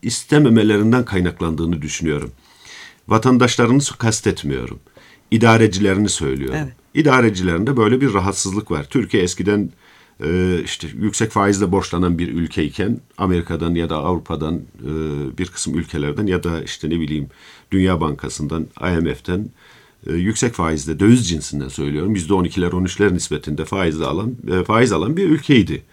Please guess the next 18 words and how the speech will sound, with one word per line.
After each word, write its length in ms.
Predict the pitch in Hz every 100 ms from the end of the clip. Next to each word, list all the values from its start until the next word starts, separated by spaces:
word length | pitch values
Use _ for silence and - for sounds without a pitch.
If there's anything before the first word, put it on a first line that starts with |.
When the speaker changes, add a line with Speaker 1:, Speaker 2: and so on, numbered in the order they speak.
| _ - _ _ _ -
Speaker 1:
Yetmiş 320 | 113 113 135
sente 440 | 110 95 107 98 90
zaman 240 | 98 98
zaman 260 | 87 90 87
muhtaç 400 | 90 - 107 80
olan 280 | 76 135
bir 60 | 156
ülkeydi. 580 | 131 120 127 98 73 71 - - -
Ve 80 | 120
Türkiye 340 | 139 127 113
üzerinde 420 | 104 104 101 104 107
çok 220 | 127 107
rahatlıkla 440 | 98 98 127 110
operasyonlar 600 | 85 104 95 87 101 104
yapabilen 640 | 90 85 92 87 92 139 131 - - _
kudrete 420 | 120 117 107 147
sahiplerdi 720 | 143 92 80 78 76 69 69
onlar. 380 | 65 67 64